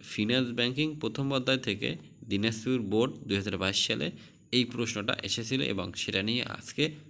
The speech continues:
আলোচনা করা হবে। শুরুতেই আমরা চলো উদ্দীপকে কী কী তথ্যগুলো দেয়া আছে সেটা পড়ে নিই। শফিক সাহেব একজন নিঃস্বার্থ সমাজসেবক। তিনি সমাজসেবা অধিদপ্তরে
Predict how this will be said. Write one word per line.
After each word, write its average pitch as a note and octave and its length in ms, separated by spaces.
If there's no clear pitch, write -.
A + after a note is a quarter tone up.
আলোচনা G2 400
করা F2 200
হবে। E2 240
শুরুতেই C3+ 460
আমরা A#2+ 220
চলো C3 320
উদ্দীপকে A2 460
কী G#2 180
কী G#2+ 100
তথ্যগুলো A#2 500
দেয়া A#2 200
আছে G3 220
সেটা - 260
পড়ে F2 220
নিই। D#2+ 180
শফিক C#3+ 440
সাহেব F#3+ 300
একজন G#2+ 460
নিঃস্বার্থ A#2 440
সমাজসেবক। F2+ 840
তিনি C3 200
সমাজসেবা C#3 600
অধিদপ্তরে C#3 920